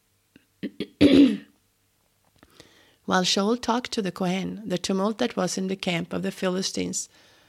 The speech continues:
went on and increased. And Shaul said to the Kohen,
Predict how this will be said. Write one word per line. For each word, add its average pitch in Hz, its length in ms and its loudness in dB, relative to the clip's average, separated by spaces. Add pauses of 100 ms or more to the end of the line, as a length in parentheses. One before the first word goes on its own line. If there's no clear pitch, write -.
(220)
went 202 220 2
on 196 280 -2
and 175 120 -2
increased. 190 720 -4 (560)
And 190 280 -2
Shaul 220 380 2
said 180 260 -2
to 185 80 -6
the 180 100 -4
Kohen, 185 480 -6